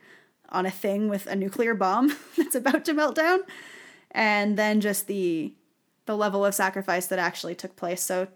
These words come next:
twenty-two crew total died in the f-, either in the incident, like, immediately,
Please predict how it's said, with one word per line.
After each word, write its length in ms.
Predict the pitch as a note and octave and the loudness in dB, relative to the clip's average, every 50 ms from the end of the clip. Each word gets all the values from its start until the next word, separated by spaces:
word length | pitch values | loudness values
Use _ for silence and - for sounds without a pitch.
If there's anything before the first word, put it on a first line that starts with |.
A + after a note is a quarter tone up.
| _ - | _ -16
twenty-two 500 | - - B3+ B3 B3 A#3+ - - A#3 A3 | -2 0 2 2 2 0 0 -2 -4 -6
crew 460 | - - G#3 F#3 F3+ G3 G#3 A3 G#3+ - _ _ _ _ _ _ _ _ _ _ _ _ _ | -6 -6 -4 -2 -2 -2 -2 -4 -8 -12 _ _ _ _ _ _ _ _ _ _ _ _ _
total 340 | - - G3+ G3 G3+ G#3+ A3 | -4 -2 0 0 2 0 0
died 500 | G3 G3+ F#3+ F3+ F#3 F#3+ G3+ - G#3 G#3+ - _ _ _ _ _ _ _ _ | 0 2 2 2 2 2 2 -2 -4 -6 -10 _ _ _ _ _ _ _ _
in 160 | - A#3 A3 | -2 0 2
the 60 | G#3+ | 0
f-, 600 | G#3 - - C4+ - - - _ _ - - G3 - - - | 0 -2 -8 -16 -16 -16 -20 _ _ -12 -12 -12 -12 -8 -4
either 180 | A#3+ C4+ B3+ B3+ | 2 2 4 2
in 220 | B3+ - C4+ C#4 | 4 4 4 4
the 80 | C#4 - | 4 4
incident, 540 | - B3 A#3 - - A#3 A3+ A3 A3 - - _ _ _ _ - | 4 2 0 0 0 0 0 0 -2 -2 -6 _ _ _ _ -4
like, 160 | G3 F#3+ G3 | -4 -2 -2
immediately, 840 | G3 F#3+ G3+ A3 A3+ B3 B3+ C4 - B3 B3+ C4+ C4+ C4+ B3+ - | 0 0 2 4 6 6 6 6 4 4 2 2 2 0 0 -4